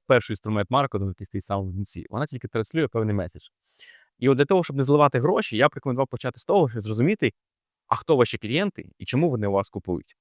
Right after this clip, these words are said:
Перше питання, хто клієнти, да? Тут дуже часто, особливо в споживчих товарах, не знаю, там, коли там взуття якесь продаєте, е, я чую, "Наші клієнти всі". Ну, мовно, там, всі, хто живуть в Києві, тому що у вас в Києві інтернет-магазин немає.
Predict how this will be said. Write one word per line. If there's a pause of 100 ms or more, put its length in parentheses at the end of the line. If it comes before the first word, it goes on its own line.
(300)
Перше
питання,
хто
клієнти,
да?
Тут
дуже
часто,
особливо
в
споживчих
товарах,
не
знаю,
там,
коли
там
взуття
якесь
продаєте, (480)
е,
я
чую,
"Наші
клієнти
всі".
Ну,
мовно,
там,
всі,
хто
живуть
в
Києві,
тому
що
у
вас
в
Києві
інтернет-магазин
немає.